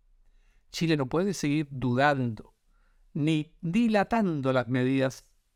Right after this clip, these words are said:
imprescindibles para enfrentar la peor crisis de seguridad nacional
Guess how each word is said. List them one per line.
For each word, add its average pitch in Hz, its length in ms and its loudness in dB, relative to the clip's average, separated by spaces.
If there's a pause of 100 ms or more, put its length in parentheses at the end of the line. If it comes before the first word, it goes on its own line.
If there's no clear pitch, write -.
(140)
imprescindibles 226 880 0 (540)
para 139 200 4
enfrentar 139 800 0
la 131 160 -2
peor 151 280 -2
crisis 175 380 -4
de 147 80 0
seguridad 127 640 2
nacional 123 720 -2